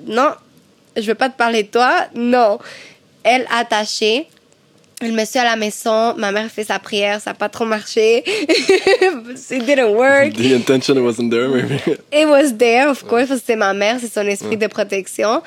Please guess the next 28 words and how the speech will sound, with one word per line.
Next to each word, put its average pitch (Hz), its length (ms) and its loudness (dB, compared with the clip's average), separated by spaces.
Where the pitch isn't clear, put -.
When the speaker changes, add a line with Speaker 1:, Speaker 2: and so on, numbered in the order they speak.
Speaker 1:
Mais, 208 600 2
et 247 100 2
c'est, 233 240 -2
je, 214 340 -4
genre, 208 300 2
la 233 160 0
connexion 247 600 2
astrale, 254 720 -2
physique, 240 720 0
puis 208 160 -6
tout 220 160 -10
ça, 226 320 0
était 214 260 -2
pas 208 220 0
là. 196 320 0
So, 220 440 0
ça 220 140 -2
a 202 40 2
pas 233 160 0
marché 247 380 0
parce 247 180 -4
que - 80 -2
l'esprit 196 360 -4
m'a 220 120 -2
suivi 208 320 -2
à 226 80 2
la 202 120 0
maison. 196 600 -2